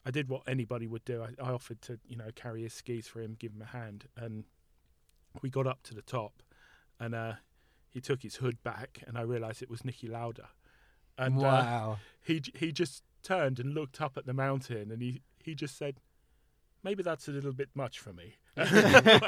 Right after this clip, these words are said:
Speaker 1: and I, I, I loved that. It, it was, it was, it was that recognition of, you know, when things probably aren't quite right. And it, it was that recognition that saw him campaigning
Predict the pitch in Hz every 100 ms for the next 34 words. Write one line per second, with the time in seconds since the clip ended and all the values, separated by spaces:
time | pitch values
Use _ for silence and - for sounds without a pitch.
0 | 196 - 202 - 208 185 202 226 - 214
1 | 214 220 202 220 190 202 196 208 196 165
2 | 139 131 156 160 185 185 170 - - 175
3 | 185 180 151 - - 185 165 185 - _
4 | 170 190 - 185 175 170 - 113 104 -
5 | - - _ 139 143 131 - _ _ _
6 | _ 151 143 123 147 160 - 160 143 131
7 | - 156 143 131 139 135 151 135 139 123
8 | 135 135 120 113 135 165 - 160 175 160
9 | 165 - 190 - 160 147 139 143 - 117
10 | 117 - - 151 151 131 131 120 - 131
11 | 131 - 139 127 107 92